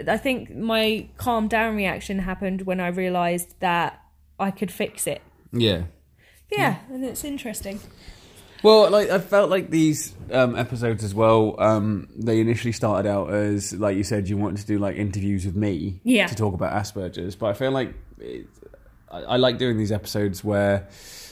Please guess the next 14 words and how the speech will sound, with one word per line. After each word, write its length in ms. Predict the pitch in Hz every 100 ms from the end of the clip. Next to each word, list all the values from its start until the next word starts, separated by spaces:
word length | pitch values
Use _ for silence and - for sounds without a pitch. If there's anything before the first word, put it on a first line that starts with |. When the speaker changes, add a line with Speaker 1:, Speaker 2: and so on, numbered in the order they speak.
| - -
Speaker 2:
uh, 540 | 110 110 104 101 92 -
obviously 320 | - 101 98 101
you're 180 | 104
new 480 | 101 104 104 104 98
to 460 | 90 107 95 101 98
knowing 320 | 101 98 98
you're 140 | 95
on 80 | 95
the 60 | 95
spectrum 540 | - 98 - 104 95
and, 260 | 85 98 98
like, 200 | 92 -
figuring 300 | 101 101 92
out 260 | 92 82